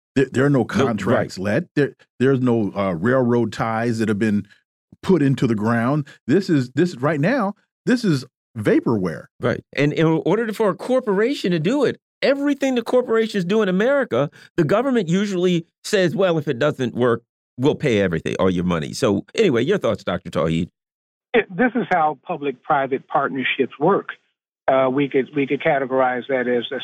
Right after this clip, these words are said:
Speaker 3: socialism for the rich, capitalism for everyone else. That is, the, the,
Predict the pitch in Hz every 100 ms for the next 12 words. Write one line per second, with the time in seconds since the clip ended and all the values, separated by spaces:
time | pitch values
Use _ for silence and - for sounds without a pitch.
0 | - 143 - 135 123 123 - 127 117 120
1 | 113 - 147 131 - 127 120 123 117 139
2 | 113 110 107 117 143 131 - _ _ _
3 | _ _ - 139 143 139 131 117 135 120
4 | 127 131 117